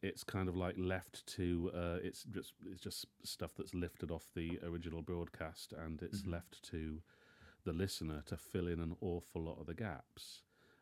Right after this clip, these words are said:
Speaker 1: And, uh, it, it works surprisingly well. It kind of, like, you know, there's every now and then where you're not quite sure who, uh, Nyder is coshing, for instance.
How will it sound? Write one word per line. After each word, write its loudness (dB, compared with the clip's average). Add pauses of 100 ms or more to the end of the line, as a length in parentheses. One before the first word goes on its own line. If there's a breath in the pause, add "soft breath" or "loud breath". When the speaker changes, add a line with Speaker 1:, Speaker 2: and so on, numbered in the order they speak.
(120 soft breath)
Speaker 1:
And, 6
uh, 6
it, 4
it 4
works 4 (640)
surprisingly 4
well. 2 (440 soft breath)
It 0
kind 6
of, 2
like, 6
you 6
know, 8
there's 4
every 8
now 8
and 10
then 8
where 6
you're 6
not 8
quite 0
sure 6 (240)
who, 8 (180)
uh, 4
Nyder 4
is -2 (120)
coshing, 2
for 0
instance. 2